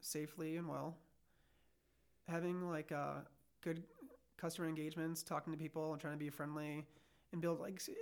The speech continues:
uh, making a good experience, you know? But what you just touched on is huge too, is, like, self-discipline with taxing. 'Cause as a barber, you are literally your own small business in a business, and you have to have that discipline of, like,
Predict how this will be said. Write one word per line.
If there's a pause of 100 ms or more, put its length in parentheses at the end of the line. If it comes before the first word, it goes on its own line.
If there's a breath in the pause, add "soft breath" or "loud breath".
uh,
making
a
good
experience,
you
know? (680 soft breath)
But
what
you
just
touched
on
is
huge
too,
is, (200)
like,
self-discipline
with
taxing. (460 soft breath)
'Cause
as
a
barber,
you (100)
are
literally
your
own (140)
small
business
in
a
business, (500 soft breath)
and
you
have
to
have
that
discipline
of,
like,